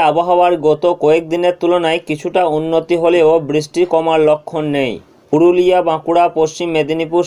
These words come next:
সহ বেশ কিছু জেলায় বিক্ষিপ্তভাবে বজ্রবিদ্যুৎ সহ হালকা থেকে মাঝারি বৃষ্টি হতে পারে। উত্তরবঙ্গে জলপাইগুড়ি ও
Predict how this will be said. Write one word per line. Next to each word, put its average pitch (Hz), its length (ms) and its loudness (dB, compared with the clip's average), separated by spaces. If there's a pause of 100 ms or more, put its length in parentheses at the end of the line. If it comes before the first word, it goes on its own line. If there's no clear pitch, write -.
সহ 160 140 0 (300)
বেশ 170 160 2 (140)
কিছু 180 220 -2 (120)
জেলায় 170 380 2
বিক্ষিপ্তভাবে 160 760 -2 (120)
বজ্রবিদ্যুৎ 151 680 0 (120)
সহ 143 160 -2 (200)
হালকা 143 400 0
থেকে 165 180 -2 (120)
মাঝারি 151 340 -2 (100)
বৃষ্টি 147 340 -2
হতে 135 240 0
পারে। 120 200 0 (300)
উত্তরবঙ্গে 175 640 0 (120)
জলপাইগুড়ি 165 640 2 (100)
ও - 20 4